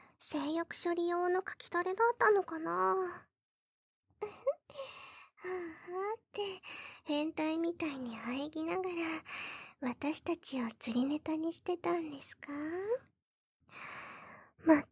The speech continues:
たくもう、アイドルはオナニーのおかずにされるために、エロダンスしてるわけじゃないんですからね。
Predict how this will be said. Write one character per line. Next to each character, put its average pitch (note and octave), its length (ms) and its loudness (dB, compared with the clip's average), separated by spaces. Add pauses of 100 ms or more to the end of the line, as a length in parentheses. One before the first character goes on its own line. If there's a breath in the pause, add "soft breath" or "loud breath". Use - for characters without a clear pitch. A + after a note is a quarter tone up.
(100)
た C#4 140 2
く C#4 200 0
も C4+ 100 2
う、 C4+ 40 6
ア - 1400 4
イ D4 140 6
ド C#4 120 2
ル B3 120 4
は A#3 300 4
オ C4+ 40 10
ナ D#4 220 10
ニ C#4+ 100 6
ー A#3+ 220 4
の G#3+ 120 4
お G#3+ 40 2
か B3 180 -2
ず - 140 4
に D4 180 8
さ - 180 0
れ C#4+ 120 4
る D4+ 160 0
た D4+ 180 4
め D#4+ 100 6
に、 F4 320 8 (920 loud breath)
エ A#3 80 12
ロ C4 140 12
ダ D#4 100 6
ン F4+ 120 10
ス D4 160 6
し - 100 6
て C4+ 180 4
る D4 140 8
わ E4 120 8
け D4+ 160 2
じ - 140 0
ゃ A#3 120 2
な C4 220 6
い D#4 100 8
ん F#4+ 140 12
で D#4 160 6
す - 140 -8
か - 160 0
ら B3 120 6
ね。 B3 120 0